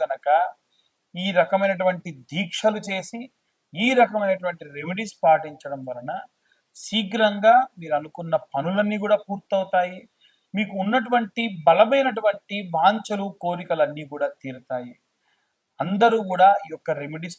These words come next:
పాటించి సంతోషంగా ఉంటారని కోరుకుంటున్నా. ఇవన్నీ కూడా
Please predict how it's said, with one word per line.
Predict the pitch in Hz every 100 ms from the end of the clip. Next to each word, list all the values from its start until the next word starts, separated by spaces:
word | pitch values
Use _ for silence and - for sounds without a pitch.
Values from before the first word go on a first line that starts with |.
| -
పాటించి | 151 147 139 139 139
సంతోషంగా | 131 131 139 - 175 175 175 151 151
ఉంటారని | 160 139 131 147 135 135 -
కోరుకుంటున్నా. | 135 131 - 131 135 135 180
ఇవన్నీ | 175 165 214 269
కూడా | 214 208 175 165